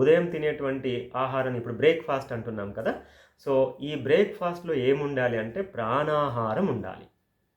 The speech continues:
ప్రాణాహారం, ప్రాణాహారం అంటే ఏ ఆహారంలో అయితే ప్రాణశక్తి ఉంటుందో అది ప్రాణాహారం. ఉదాహరణకి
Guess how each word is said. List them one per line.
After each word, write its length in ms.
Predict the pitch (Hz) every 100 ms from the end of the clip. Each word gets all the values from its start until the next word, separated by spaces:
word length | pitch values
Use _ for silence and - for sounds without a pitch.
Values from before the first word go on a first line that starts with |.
| _ _ _ _ _ -
ప్రాణాహారం, 540 | 131 151 135 113 104 147
ప్రాణాహారం 540 | 185 214 208 208 208 208
అంటే 200 | 196 196 190 190 _ _ _ _ _ _ _ _ _
ఏ 160 | 117 160 175 165
ఆహారంలో 500 | 185 196 208 196 190 175
అయితే 180 | 175 190 190
ప్రాణశక్తి 640 | 127 135 175 170 156 - 139
ఉంటుందో 360 | 135 131 127 208 226 - 131
అది 120 | 196 233
ప్రాణాహారం. 520 | 120 107 98 92 104 - _ _ _ _
ఉదాహరణకి 640 | 151 180 165 160 151 139